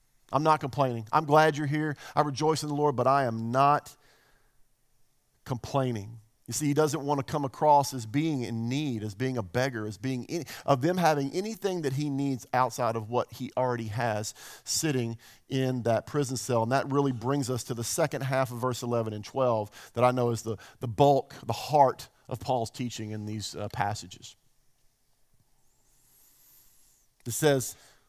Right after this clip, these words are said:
"For I have learned in whatever situation I am to be content.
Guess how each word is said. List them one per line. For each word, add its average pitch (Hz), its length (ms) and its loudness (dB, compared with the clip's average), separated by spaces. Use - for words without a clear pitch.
"For 156 160 4
I 165 80 10
have 156 140 6
learned 160 500 4
in 147 140 0
whatever 147 340 6
situation 135 880 -2
I 127 300 2
am 147 360 -2
to 123 140 -8
be 127 260 -2
content. 113 680 -8